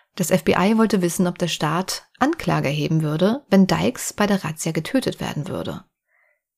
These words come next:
Der Staatsanwalt antwortet darauf: „Nach allem, was ich weiß und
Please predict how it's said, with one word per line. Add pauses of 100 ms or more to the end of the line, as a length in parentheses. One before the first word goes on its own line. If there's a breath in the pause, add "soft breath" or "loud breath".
Der
Staatsanwalt
antwortet
darauf: (1600 loud breath)
„Nach
allem,
was
ich
weiß
und